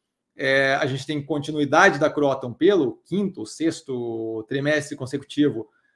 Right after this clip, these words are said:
é, com crescimento de faturamento. A gente tem agora a entrada, é, da parte de governo ali na,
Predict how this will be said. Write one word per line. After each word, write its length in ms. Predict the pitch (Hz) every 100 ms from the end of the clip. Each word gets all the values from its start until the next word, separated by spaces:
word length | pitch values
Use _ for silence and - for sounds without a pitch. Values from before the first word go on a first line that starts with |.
| _ -
é, 260 | 139 139
com 160 | 131 147
crescimento 340 | 160 147 139
de 40 | 127
faturamento. 580 | 135 175 214 247 247 _ _ _ _ -
A 60 |
gente 160 | 160 160
tem 160 | 196 196
agora 320 | 151 180 165
a 40 |
entrada, 720 | 156 151 160 156 127 123 117 - _
é, 720 | - 135 135 135 135 131 131 127
da 140 | 147
parte 320 | 147 131 135
de 80 | 143
governo 420 | 147 135 160 143
ali 160 | 131 135
na, 880 | 131 127 123 117 117 117 117 113